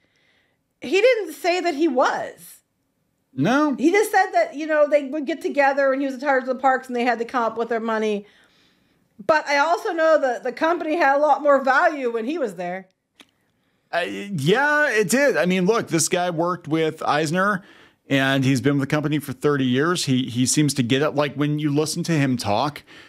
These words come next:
Speaker 2: he talks like the old school Disney people that we used to deal with, the people
Speaker 1: I
Speaker 2: that have
Speaker 1: know.
Speaker 2: been with the company for a while. Like, you can tell he legitimately cares about the company. And he's like, people are asking him,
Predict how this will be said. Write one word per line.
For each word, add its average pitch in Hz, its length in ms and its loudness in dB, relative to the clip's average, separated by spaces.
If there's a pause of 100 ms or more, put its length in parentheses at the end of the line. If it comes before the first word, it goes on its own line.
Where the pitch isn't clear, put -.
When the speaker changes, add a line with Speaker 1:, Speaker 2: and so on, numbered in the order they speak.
(420)
Speaker 2:
he 156 280 0
talks 151 420 -2
like 139 160 -2
the 139 140 -4
old 139 280 -2
school 131 360 -2
Disney 120 540 -2
people 117 500 -4
that 120 340 -6
we 190 140 2
used 247 240 0
to 185 80 2
deal 226 200 2
with, - 200 -2
the 117 80 -2
people 151 180 2
Speaker 1:
I 302 40 4
Speaker 2:
that 320 100 4
have 254 100 4
Speaker 1:
know. 180 60 -4
Speaker 2:
been 180 80 -4
with 165 80 -4
the 160 60 -8
company 175 300 -4
for 139 200 -2
a 117 40 -2
while. 127 460 -2 (240)
Like, 143 220 -2
you 180 80 0
can 208 140 0
tell 208 240 0
he 160 180 0
legitimately 151 680 0
cares 127 260 -2
about 120 220 -2
the 117 60 -8
company. 139 380 0
And 120 80 2
he's 139 160 2
like, 131 200 0 (280)
people 180 180 2
are 143 100 0
asking 165 420 0
him, 123 360 0